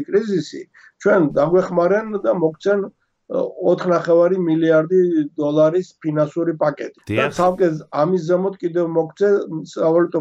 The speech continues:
Speaker 1: ფონდმა მოგცე მილიარდ, ე, მილიარდ, ე, სამას მილიონამდე სავალუტო რეზერვების შესავსებად. ეს იყო ძალიან დიდი, რომელიც ბევრად აღემატებოდა საქართველოს კვოტას, მაგრამ ეს იმ გლობალური კრიზისის პირობებში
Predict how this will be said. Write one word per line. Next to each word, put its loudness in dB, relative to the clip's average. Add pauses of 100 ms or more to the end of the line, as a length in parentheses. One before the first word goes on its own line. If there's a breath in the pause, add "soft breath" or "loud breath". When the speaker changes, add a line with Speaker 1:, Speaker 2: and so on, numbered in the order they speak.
Speaker 1:
ფონდმა 0 (100)
მოგცე -2
მილიარდ, 2
ე, -4 (1120)
მილიარდ, 4
ე, -8
სამას 0
მილიონამდე 0 (440)
სავალუტო 2
რეზერვების 0 (120)
შესავსებად. -6 (680 soft breath)
ეს 4
იყო 0
ძალიან 2
დიდი, -6
რომელიც 0
ბევრად 0
აღემატებოდა -4
საქართველოს -4
კვოტას, -2 (320 soft breath)
მაგრამ 2 (300)
ეს 0
იმ 0
გლობალური 2
კრიზისის -4
პირობებში 0